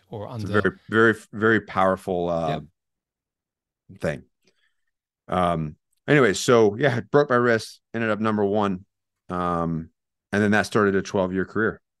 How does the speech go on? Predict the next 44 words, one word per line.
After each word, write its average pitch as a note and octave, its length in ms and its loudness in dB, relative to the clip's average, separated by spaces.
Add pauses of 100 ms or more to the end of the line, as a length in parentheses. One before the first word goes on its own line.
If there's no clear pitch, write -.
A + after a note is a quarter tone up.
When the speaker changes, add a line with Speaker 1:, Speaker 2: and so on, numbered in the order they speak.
(680)
Speaker 1:
So D3 220 -2
Speaker 2:
of C#3+ 60 0
Speaker 1:
you, C#3+ 100 -2
Speaker 2:
just F2 420 -6 (140)
Speaker 1:
so - 140 -4
you're B2 120 0
number E3+ 200 2
Speaker 2:
leveling C#3 140 0
Speaker 1:
one, A#2+ 140 0
Speaker 2:
up. A#2 60 -6
Speaker 1:
you A2+ 100 -6
leave. A2+ 560 -6
I, A#2 180 -8
I B2 80 -8
kinda D#3+ 200 -2
wanna C3 160 0
Speaker 2:
Yeah. A2+ 60 -4
Speaker 1:
go A#2 160 0
into A#2 340 -4
this, G#2+ 260 -6
and A2 80 -6
then A2 120 -6
we'll, G#2+ 260 -10
we A#2 100 -10
wanna, A#2 420 -10
definitely B2 320 -8
wanna G#2 120 -8
get G#2 120 -8
into G#2 200 -12
kind G#2+ 180 -10
of F#2+ 180 -14
what A2 100 -8
happens G#2 260 -10
later G#2 280 -8
on. G2 160 -8
But G#2+ 180 -10 (160)
Speaker 2:
Yeah. F#2 200 0 (140)
Speaker 1:
you C3+ 180 -8
go D3+ 200 2
into C3+ 160 -2
the B2+ 60 -2
military, A#2 600 -6 (120)
twelve A#2+ 320 -2
years. G#2 600 -4